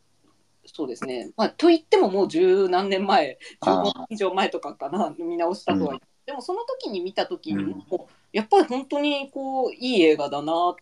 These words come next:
Speaker 1: ていうのを、
Speaker 2: うん。
Speaker 1: 今見ても多分、
Speaker 2: うん。
Speaker 1: あの、同じように好きだろうなって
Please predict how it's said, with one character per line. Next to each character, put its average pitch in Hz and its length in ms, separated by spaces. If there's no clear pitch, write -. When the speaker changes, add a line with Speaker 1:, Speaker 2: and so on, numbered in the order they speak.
Speaker 1:
て 170 100
い - 80
う 147 60
の 143 100
を、 139 80
Speaker 2:
う 92 80
ん。 92 540
Speaker 1:
今 339 180
見 294 100
て 285 100
も 294 140
多 403 120
分、 - 120
Speaker 2:
う 320 80
ん。 294 80
Speaker 1:
あ 147 140
の、 147 180
同 208 120
じ 214 120
よ 285 120
う 220 40
に 160 100
好 - 100
き 196 100
だ 165 120
ろ 147 120
う 147 60
な 277 100
っ 311 100
て 202 200